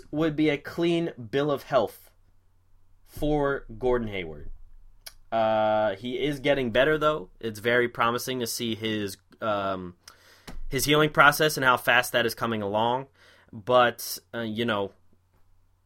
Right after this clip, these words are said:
that would, uh, honestly be the best thing for them right now, especially if they're really trying to compete for that championship right away. And we do have an out of bounds segment.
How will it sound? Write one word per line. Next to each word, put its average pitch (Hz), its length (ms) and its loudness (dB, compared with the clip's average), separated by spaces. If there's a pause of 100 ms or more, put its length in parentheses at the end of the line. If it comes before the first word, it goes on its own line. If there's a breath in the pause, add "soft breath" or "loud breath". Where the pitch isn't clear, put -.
(140)
that 117 140 2
would, 110 140 2
uh, 107 240 2
honestly 107 400 -4
be 98 160 -8
the 95 80 -6
best 95 300 -6
thing 95 160 -10
for 95 120 -10
them 90 220 -6
right 90 160 -8
now, 92 400 -6
especially 95 800 -8
if - 240 -14
they're 90 100 -6
really 104 240 -6
trying 101 220 -8
to 90 40 -10
compete 92 400 -14
for 98 100 -10
that 87 160 -8
championship 90 600 -12
right 95 380 -6
away. 73 220 -12 (1900 loud breath)
And 233 720 6 (540 loud breath)
we 175 180 0
do 226 160 6
have 196 200 6
an 180 60 4
out 165 140 6
of 147 60 2
bounds 139 260 4
segment. 101 340 -6